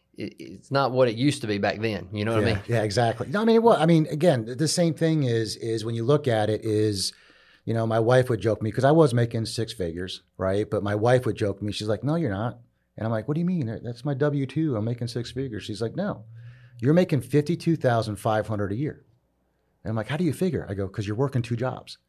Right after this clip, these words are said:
Speaker 1: Yeah. 'Cause
Speaker 2: Because
Speaker 1: you worked
Speaker 2: I,
Speaker 1: a lot of
Speaker 2: I,
Speaker 1: hours.
Speaker 2: I work eighty hours a week, you know, flying to Japan, flying all over the place, you know, having vacations scheduled. And then they say, "You can't take vacation," you know, and, and always competing with that, that good boy,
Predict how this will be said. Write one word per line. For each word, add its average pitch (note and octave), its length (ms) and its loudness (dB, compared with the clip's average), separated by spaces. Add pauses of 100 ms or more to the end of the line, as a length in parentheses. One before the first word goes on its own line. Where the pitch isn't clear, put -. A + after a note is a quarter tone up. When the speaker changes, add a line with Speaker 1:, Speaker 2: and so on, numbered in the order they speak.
(160)
Speaker 1:
Yeah. A#2 200 -6
'Cause C3 80 -16 (200)
Speaker 2:
Because A2+ 200 0
Speaker 1:
you C3+ 80 4
worked B2+ 120 4
Speaker 2:
I, B2 40 0
Speaker 1:
a - 20 2
lot B2 140 6
of A#2 40 4
Speaker 2:
I, C3+ 40 4
Speaker 1:
hours. E3 200 2
Speaker 2:
I A#2 80 2
work B2+ 300 0
eighty A2 260 -2
hours A#2+ 300 0
a B2+ 80 0
week, D3 320 -8 (460)
you G2 100 -4
know, A2 180 0
flying A#2 380 0
to C3 80 2
Japan, B2 560 0
flying B2 340 0
all B2+ 140 4
over C3 180 2
the B2+ 60 -8
place, C3+ 480 0 (400)
you G#2+ 80 -6
know, G2+ 300 -4 (160)
having B2 320 -2
vacations B2+ 600 -2
scheduled. B2+ 760 2
And G#2 100 -4
then A2+ 80 -2
they A2 140 -4
say, A#2+ 220 -2
"You A#2 200 -6
can't D#3+ 440 -6
take - 260 -10 (600)
vacation," - 480 -8 (960)
you G#2+ 60 -6
know, G#2+ 280 0
and, A2+ 320 -6
and G#2 380 -6
always C#3+ 320 2
competing C#3 540 -2
with A#2 260 -2
that, G#2+ 300 -2
that G2 180 -6
good B2 240 6
boy, G#2+ 140 2